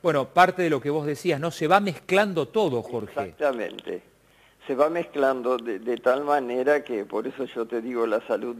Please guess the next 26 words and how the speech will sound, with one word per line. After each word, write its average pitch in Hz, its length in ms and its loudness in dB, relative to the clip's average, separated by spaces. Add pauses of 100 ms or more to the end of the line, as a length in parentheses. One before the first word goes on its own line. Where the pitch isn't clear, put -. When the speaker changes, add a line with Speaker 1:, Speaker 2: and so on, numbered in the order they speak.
(400)
Speaker 2:
está 120 440 0
quebrada, 107 800 -2
el 110 140 -10
conflicto, 113 640 -4
la 110 180 0
tensión, 113 600 -4
los 110 160 -4
deterioros, 117 760 0
la 120 160 4
degradación 120 1160 0 (440)
en 123 180 -6
muchos 127 440 -8
aspectos, 117 920 0 (420)
y 139 280 0
todo 156 360 4
esto 165 220 2
atraviesa 151 640 2
los 120 180 -2
vínculos 135 480 -2
afectivos, 135 720 -2
y 131 80 -8
fíjate 135 400 -4
que 131 80 -6
uno 135 120 -4
de 131 80 0
los 117 140 0